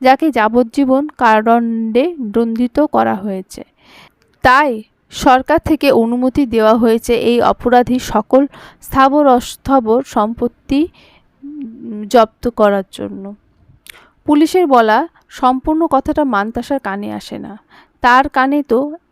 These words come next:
শুধু একটা লাইন বাজতে থাকে, "যাদের যাবজ্জীবন কারাদণ্ড হয়েছে।"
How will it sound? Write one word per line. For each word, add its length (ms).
শুধু 300
একটা 400
লাইন 400
বাজতে 340
থাকে, 320
"যাদের 560
যাবজ্জীবন 680
কারাদণ্ড 560
হয়েছে।" 480